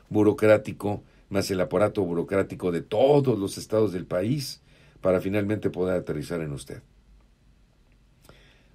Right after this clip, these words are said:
"Dos mil quinientos pesos por los trámites que corresponden al gobierno federal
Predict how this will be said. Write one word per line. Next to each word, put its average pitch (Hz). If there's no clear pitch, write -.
"Dos 113
mil 180
quinientos 107
pesos 123
por -
los -
trámites 110
que 92
corresponden 95
al 82
gobierno 82
federal 110